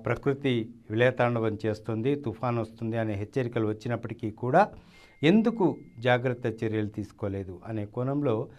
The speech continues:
ఆయన ప్రశ్నిస్తున్న సందర్భం కనిపిస్తోంది. ఈ ప్రశ్నలన్నిటికీ కూడా, ఆ, ప్రస్తుత ముఖ్యమంత్రి నారా చంద్రబాబు నాయుడు ఒక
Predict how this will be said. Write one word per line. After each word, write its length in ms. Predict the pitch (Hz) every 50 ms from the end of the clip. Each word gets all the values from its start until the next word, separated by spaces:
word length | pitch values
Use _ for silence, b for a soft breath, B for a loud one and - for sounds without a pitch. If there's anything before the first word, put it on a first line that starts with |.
| b b b b b b
ఆయన 220 | 117 113 110 110 107
ప్రశ్నిస్తున్న 680 | 107 - 104 104 - - 113 104 - - 104 107 107
సందర్భం 460 | 98 - 104 101 98 104 101 104 101
కనిపిస్తోంది. 520 | 98 98 95 95 98 - - 113 107 104 123
ఈ 100 | 151 160
ప్రశ్నలన్నిటికీ 880 | 156 151 143 135 143 - 143 127 127 127 135 135 131 135 147 143 139
కూడా, 440 | 131 - - 123 123 135 165 185 - - b b b b b b b b b b b 131
ఆ, 440 | 127 127 127 127 123 123 127 131 - - -
ప్రస్తుత 320 | - 151 151 - - - 185
ముఖ్యమంత్రి 600 | 156 131 127 - - 117 120 113 110 110 104 98
నారా 220 | 107 107 110 110
చంద్రబాబు 560 | 107 110 - 107 107 110 110 113 110 107 107
నాయుడు 360 | 107 104 101 101 98 98 98 - - _ _ _ 123
ఒక 380 | 117 110 - 120 110 107 101